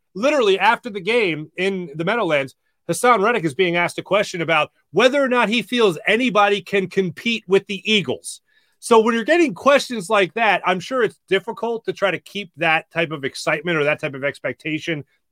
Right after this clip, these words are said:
down. But the Eagles throughout this entire year, even when they had a perfect season going for themselves, have done a wonderful job saying,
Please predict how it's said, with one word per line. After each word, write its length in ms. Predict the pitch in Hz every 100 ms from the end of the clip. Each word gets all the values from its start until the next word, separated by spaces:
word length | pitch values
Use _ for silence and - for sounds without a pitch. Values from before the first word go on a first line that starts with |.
| 120
down. 540 | 98 131 151 202 233 226 _ _ -
But 160 | 180
the 80 | 202
Eagles 500 | 175 247 262 226 185
throughout 260 | - 196 190
this 120 | 165
entire 460 | 160 170 190 196 151
year, 300 | 196 202 -
even 360 | 185 208 208
when 120 | 180
they 120 | 156 131
had 240 | 160 208
a 140 | 156
perfect 500 | - - 185 170 160
season 480 | - 196 233 165 147
going 360 | 131 202 240 190
for 100 | 165
themselves, 580 | 135 127 131 120 107 - - -
have 120 | 185 175
done 140 | 196
a 60 | 156
wonderful 560 | 151 190 226 165 220
job 340 | 151 190 185 147
saying, 420 | 190 170 160